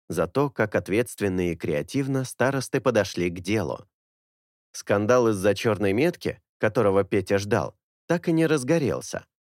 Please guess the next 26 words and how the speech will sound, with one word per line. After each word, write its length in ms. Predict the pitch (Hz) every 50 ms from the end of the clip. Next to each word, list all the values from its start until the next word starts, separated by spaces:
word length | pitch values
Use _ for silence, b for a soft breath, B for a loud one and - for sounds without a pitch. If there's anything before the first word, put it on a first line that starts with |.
| _ _ _ _ _ -
Завуч 380 | - 123 190 170 160 143 - -
все-таки 500 | - - - 143 131 - 123 104 - 120
вызвал 440 | 123 170 202 165 123 98 92 92
их 120 | 90 82 -
с 80 | -
урока, 460 | 92 92 120 110 82 - - - - _ _ _ _ _ _ _ _ -
но, 180 | 90 90 92
убедившись, 560 | 95 85 95 98 95 110 104 - - 104 90
что 220 | - - - 95 90
краска 380 | - 101 95 90 - - -
смываемая, 840 | 85 - - 73 73 76 101 139 156 156 147 139 143 143 143 143 - _ _ _ _ -
наказывать 640 | 165 185 - - 117 101 85 95 90 90 87 -
не 120 | 104 104 101
стала. 500 | - - - 127 98 78 67 52 - - _ _ _ _ _ _ _ _ _ _ _ _ _ _ _ _ _ _ _ _
После 340 | - 92 85 - 87 80 90
этого 360 | 131 156 - 107 85 76 73 78
украшение 600 | 85 - 113 127 127 - 190 180 170 165 156 143
школы 340 | - - 175 175 170 165
для 180 | 135 120 120 113
всех 300 | 110 - - 156 143 139
заиграло 600 | 113 110 98 90 85 87 98 110 123 123 117 107
новыми 400 | 95 92 95 92 98 95 95 98
красками – 680 | 98 - 131 135 113 - - - 87 78 53 - - _ _ _ _ _ _ _ _ _ _ -
и 120 | 80 76
все 260 | 71 - - - 76
классы 580 | - - 101 117 135 135 - - - - 95